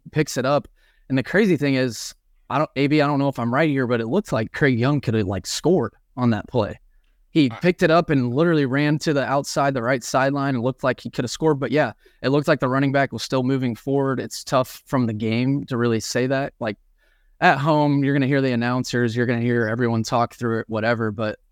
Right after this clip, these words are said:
Speaker 1: the video looked like the running back was still moving forward. The O-line was pushing him forward. The ball was clearly out. We clearly recovered it. Um, but I talked to,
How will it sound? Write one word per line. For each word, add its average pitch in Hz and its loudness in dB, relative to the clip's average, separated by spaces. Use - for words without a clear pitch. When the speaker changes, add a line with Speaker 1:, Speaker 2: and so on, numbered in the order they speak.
Speaker 1:
the 120 -4
video 143 4
looked 135 -2
like 123 0
the 113 -2
running 131 0
back 135 0
was 117 -10
still 127 0
moving 127 0
forward. 131 -2
The 113 -8
O-line 127 0
was 110 -4
pushing 131 -2
him 117 0
forward. 127 -2
The 110 -8
ball 127 4
was 127 -2
clearly 127 0
out. 120 0
We 120 0
clearly 127 -2
recovered 120 -2
it. 113 -2
Um, 113 0
but 117 2
I 127 4
talked 131 -2
to, 110 -2